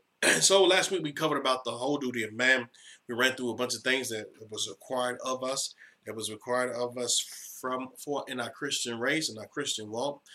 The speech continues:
and all men, no doubt, he, he requires all men to come to repentance, all men to come to Christ. Really, that's the most important part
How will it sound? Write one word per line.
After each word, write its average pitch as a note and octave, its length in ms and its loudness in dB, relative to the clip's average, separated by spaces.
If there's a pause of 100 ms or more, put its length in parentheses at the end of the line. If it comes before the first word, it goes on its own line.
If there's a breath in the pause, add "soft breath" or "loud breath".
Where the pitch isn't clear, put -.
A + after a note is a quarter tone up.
(220 loud breath)
and G#2+ 80 -8
all C#3 280 2
men, F#2+ 180 -10
no G#2+ 160 -8
doubt, A2+ 260 -2
he, A#2+ 220 -12
he A2+ 240 -14 (160)
requires C#3+ 420 -8
all D3 160 -8
men D3+ 140 -8
to B2 80 -12
come D3+ 400 -10
to C3 120 -4
repentance, B2+ 640 -8
all F3+ 240 -6
men C#3 140 -8
to A#2 80 -16
come D3 260 -10
to A2 60 -16
Christ. - 460 -12 (360 loud breath)
Really, A2+ 360 -2
that's A2+ 240 0
the A2 80 -8
most A2 260 0
important G2 480 -6
part G2 360 -6